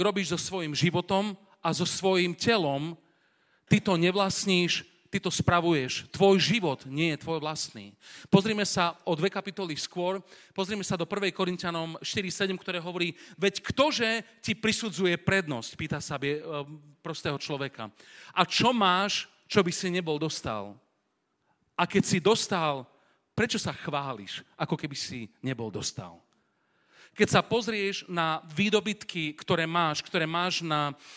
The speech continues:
vo vlastníctve, alebo ktoré si myslíš, že máš,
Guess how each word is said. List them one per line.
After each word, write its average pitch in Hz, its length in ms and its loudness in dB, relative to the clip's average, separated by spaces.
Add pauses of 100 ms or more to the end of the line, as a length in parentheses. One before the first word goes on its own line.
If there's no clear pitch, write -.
(1000)
vo 170 160 6
vlastníctve, 180 640 -2
alebo 147 240 0
ktoré 170 320 -2
si 175 160 -4
myslíš, 165 480 -2
že 143 160 -2
máš, 151 400 -6